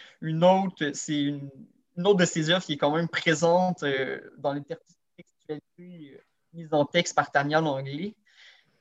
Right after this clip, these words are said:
Et pour cette incapacité-là d'écrire, je trouve,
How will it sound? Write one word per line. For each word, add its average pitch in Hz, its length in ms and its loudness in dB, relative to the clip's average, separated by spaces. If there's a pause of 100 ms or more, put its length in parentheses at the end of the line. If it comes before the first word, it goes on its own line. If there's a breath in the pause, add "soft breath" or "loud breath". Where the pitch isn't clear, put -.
Et 240 200 -4 (720)
pour 247 280 6
cette 165 260 0
incapacité-là 160 840 4
d'écrire, 160 760 2 (260)
je 143 380 -4
trouve, 143 400 -10